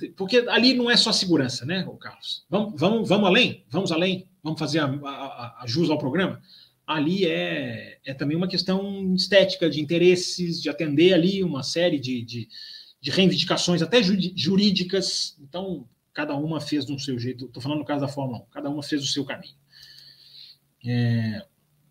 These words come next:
deixa eu ver, tem uma outra aqui do Carlos, de, Na Indy, quando tem uma bandeira vermelha, é, não se pode mexer no carro. Acho que isso ajuda na disputa? Ah, Carlos, é aquilo que eu sempre falo, cara, é, isso pode ser bom e pode ser ruim,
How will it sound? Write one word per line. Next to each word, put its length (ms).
deixa 160
eu 60
ver, 140
tem 120
uma 100
outra 200
aqui 100
do 120
Carlos, 380
de, 600
Na 220
Indy, 280
quando 260
tem 120
uma 100
bandeira 320
vermelha, 600
é, 340
não 140
se 120
pode 220
mexer 260
no 100
carro. 360
Acho 280
que 160
isso 160
ajuda 260
na 60
disputa? 560
Ah, 100
Carlos, 260
é 60
aquilo 180
que 60
eu 60
sempre 200
falo, 240
cara, 200
é, 380
isso 280
pode 240
ser 140
bom 200
e 60
pode 160
ser 80
ruim, 360